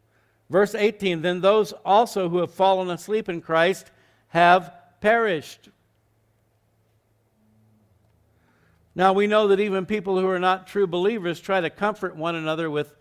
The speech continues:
"They're in a better place now. Oh, you'll see them again one day." But the fact of the matter, that's,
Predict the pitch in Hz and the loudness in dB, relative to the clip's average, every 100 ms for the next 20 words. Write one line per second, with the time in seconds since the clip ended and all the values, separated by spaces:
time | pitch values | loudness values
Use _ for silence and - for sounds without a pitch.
0 | _ _ _ - 180 196 170 175 175 175 | _ _ _ 2 4 4 2 2 0 -2
1 | 175 175 - 135 110 117 - _ _ _ | -4 -4 -6 -10 -10 -12 -18 _ _ _
2 | _ _ _ _ _ _ _ _ _ _ | _ _ _ _ _ _ _ _ _ _
3 | _ _ _ 165 208 208 208 208 220 196 | _ _ _ 4 4 4 0 -2 -4 -4
4 | 185 175 190 180 147 131 117 117 139 - | -4 -2 -2 -2 -6 -6 -6 -6 -8 -14
5 | _ _ _ _ _ _ _ - 160 180 | _ _ _ _ _ _ _ -10 -6 0
6 | 233 277 - 196 185 175 185 185 196 - | 4 4 2 -4 0 2 2 2 0 0